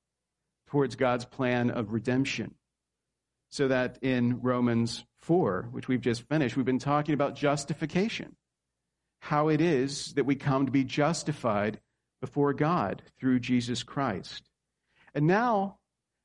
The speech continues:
having established his doctrine of justification, gone and, and compared our justification to Abraham's justification to show us how all the pieces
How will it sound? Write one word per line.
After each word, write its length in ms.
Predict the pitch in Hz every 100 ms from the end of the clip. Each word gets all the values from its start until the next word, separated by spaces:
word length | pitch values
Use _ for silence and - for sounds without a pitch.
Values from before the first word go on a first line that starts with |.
| -
having 380 | 170 175 165 -
established 720 | 156 - 185 214 262 180 175 185
his 160 | 156
doctrine 360 | 170 175 175 165
of 80 | 127
justification, 960 | 147 143 131 123 135 131 135 107 92 - _ _ _ _ _ _ 165
gone 320 | 170 185 170
and, 160 | 156 151
and 120 | 147
compared 800 | 151 143 - 196 214 151 170 - _ _ _ 131
our 220 | 175 196
justification 800 | 175 151 - 127 - 139 135 139
to 180 | 143 139
Abraham's 760 | 165 226 185 131 110 113 - -
justification 760 | 143 131 131 123 117 113 127
to 40 | 117
show 320 | - 196 202
us 200 | 127 -
how 280 | 131 120 120 - -
all 180 | 139 147
the 100 | 135
pieces 680 | - 151 147 127 113 -